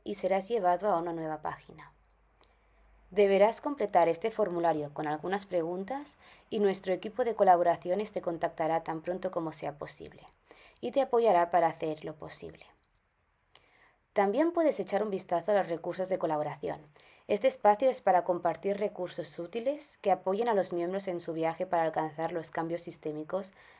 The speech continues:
de manera colaborativa. Esos recursos se actualizan continuamente a medida que aprendemos de vuestras experiencias. Si encontráis algún recurso que pueda ser útil para otros,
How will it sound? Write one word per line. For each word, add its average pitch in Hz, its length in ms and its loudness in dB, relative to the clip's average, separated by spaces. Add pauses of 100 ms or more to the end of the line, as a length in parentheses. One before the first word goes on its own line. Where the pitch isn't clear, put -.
de 214 120 0
manera 185 340 2
colaborativa. 151 760 -4 (600)
Esos 240 280 -2
recursos 214 460 -2
se - 100 -2
actualizan 180 460 0
continuamente 165 880 -2
a 180 80 -4
medida 170 380 -2
que 190 100 0
aprendemos 165 540 -2
de 170 80 0
vuestras 156 320 -6
experiencias. 147 920 -10 (540)
Si - 160 0
encontráis 196 560 2
algún 233 320 -2
recurso 170 480 -4
que 160 100 -4
pueda 170 280 0
ser 196 200 -2
útil 156 300 -6
para 151 240 -2
otros, 254 480 -6